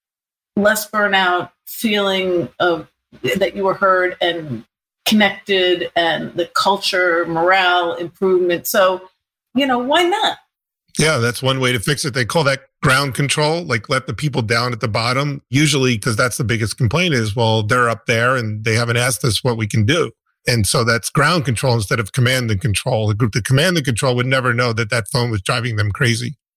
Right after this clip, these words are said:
Speaker 1: So someone at a hospital system I won't name said to me, "Oh, well, we don't need to do that because they can just call me directly if anyone has a problem or a suggestion."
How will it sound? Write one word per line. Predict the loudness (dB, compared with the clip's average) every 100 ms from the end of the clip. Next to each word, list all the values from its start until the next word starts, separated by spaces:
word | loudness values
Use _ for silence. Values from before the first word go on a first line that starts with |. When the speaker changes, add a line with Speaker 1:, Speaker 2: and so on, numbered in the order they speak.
| _
Speaker 1:
So | 0 2
someone | 2 0 2 2 2 4 4 2
at | 2
a | 2
hospital | 2 2 0 -2 -2 -2
system | -2 -4 -4 -4 -4 -2 -2
I |
won't | 0 -2 -2
name | 0 0 0 0 -2 -6 -12 _ _
said | -4 2 4 2 0
to | -2
me, | 0 0 2
"Oh, | 2
well, | 4 2 0 0
we | 0
don't | 2
need | 0 -2
to | -2
do | 0
that | 0 0
because | -2 -4 -2
they | 0
can | -2
just | -4 -6
call | -2 0
me | 0 -4
directly | -2 0 0 -2 -6 -4
if | -2
anyone | -2 -2 0
has | 0 0
a | -2
problem | 0 2 0 -2
or | -4
a |
suggestion." | -4 -4 -2 -4 -4 -6 -6